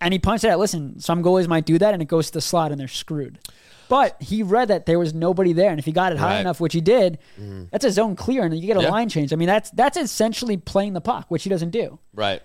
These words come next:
Speaker 1: So I think if
Speaker 2: Right.
Speaker 1: he's able to do that, I mean, listen, he's, that's a, that's a slower shot coming in. That's in
Speaker 2: Right.
Speaker 1: time to read the play.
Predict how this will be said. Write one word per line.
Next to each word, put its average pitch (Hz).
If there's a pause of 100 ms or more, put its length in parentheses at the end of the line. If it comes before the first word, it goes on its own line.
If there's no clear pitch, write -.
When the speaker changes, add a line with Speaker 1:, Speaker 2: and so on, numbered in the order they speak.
Speaker 1:
So 202
I 190
think 214
if 180
Speaker 2:
Right. -
Speaker 1:
he's 277
able 285
to 185
do 180
that, 175
I 185
mean, 160
listen, 151
he's, 143 (160)
that's 180
a, 156
that's 190
a 160
slower 233
shot 202
coming 185
in. 170
That's 170
in 185
Speaker 2:
Right. -
Speaker 1:
time 175
to 165
read 170
the 160
play. 185